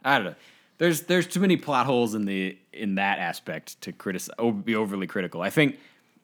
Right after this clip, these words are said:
the, the blatant <clears throat> ripping off of Mad Max two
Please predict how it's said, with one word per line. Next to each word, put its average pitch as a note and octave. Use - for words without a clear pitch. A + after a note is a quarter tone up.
the, B2
the A#2+
blatant F#3+
<clears throat> C3+
ripping C3+
off A2
of G2+
Mad F#2
Max F2
two E2+